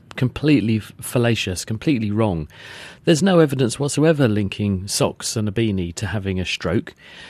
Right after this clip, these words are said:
And in fact, if you go to bed with cold feet, you probably won't have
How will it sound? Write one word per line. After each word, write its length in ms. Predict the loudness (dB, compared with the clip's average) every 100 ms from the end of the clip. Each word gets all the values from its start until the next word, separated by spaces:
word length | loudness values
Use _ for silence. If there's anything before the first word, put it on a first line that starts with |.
| -8
And 360 | -2 2 0 -2 -10 _ -4
in 100 | -2
fact, 300 | 0 -2 -2
if 100 | -2
you 80 | 2
go 160 | 2
to 140 | 2 0
bed 240 | 2 0
with 160 | -2 -2
cold 280 | 0 0
feet, 300 | 0 -2 -2 -2
you 80 | -4
probably 400 | -2 -2 0 2
won't 260 | 2 2
have 260 | 0 -4